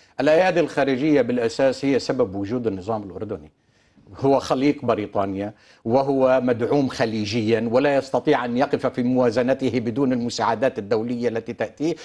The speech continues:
وهذه المساعدات أمريكية وغربية وخليجية. وبالتالي نقص المساعدات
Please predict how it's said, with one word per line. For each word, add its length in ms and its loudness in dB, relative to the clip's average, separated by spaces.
وهذه 380 2
المساعدات 720 0
أمريكية 500 2
وغربية 600 2
وخليجية. 840 0
وبالتالي 720 0
نقص 480 2
المساعدات 1080 2